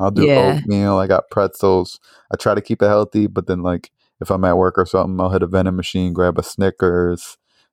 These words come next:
Speaker 1: um,
Speaker 2: Yeah.
Speaker 1: have a hot chocolate in the morning for breakfast. Like, just random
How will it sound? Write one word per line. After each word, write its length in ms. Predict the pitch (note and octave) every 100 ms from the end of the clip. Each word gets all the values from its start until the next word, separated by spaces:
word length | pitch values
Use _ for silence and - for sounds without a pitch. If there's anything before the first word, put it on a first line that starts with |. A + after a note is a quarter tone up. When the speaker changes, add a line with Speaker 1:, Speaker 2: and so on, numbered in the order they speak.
| _
Speaker 1:
um, 360 | F2 E2+ E2+ F2
Speaker 2:
Yeah. 420 | D3 C#3+ C#3 D3+ C#3
Speaker 1:
have 140 | G2 F2+
a 80 |
hot 240 | F2 G2 -
chocolate 420 | - F2+ F2+ F#2
in 100 | F#2
the 80 | F2
morning 360 | F#2 F2+ F#2
for 120 | E2+ F2
breakfast. 800 | E2+ F2 - F#2 F2+ E2+ - _ _ _ _ -
Like, 180 | F2 E2
just 160 | F2+ -
random 440 | F#3 E3+ F2 C#3+